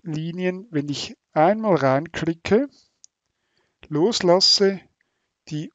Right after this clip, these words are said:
Umschalttaste gedrückt halte und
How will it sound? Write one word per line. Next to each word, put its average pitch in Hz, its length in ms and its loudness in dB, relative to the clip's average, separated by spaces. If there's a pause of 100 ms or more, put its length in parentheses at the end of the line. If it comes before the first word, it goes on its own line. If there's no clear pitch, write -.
Umschalttaste 190 880 0
gedrückt 156 500 -8
halte 151 560 -2 (540)
und 156 420 -8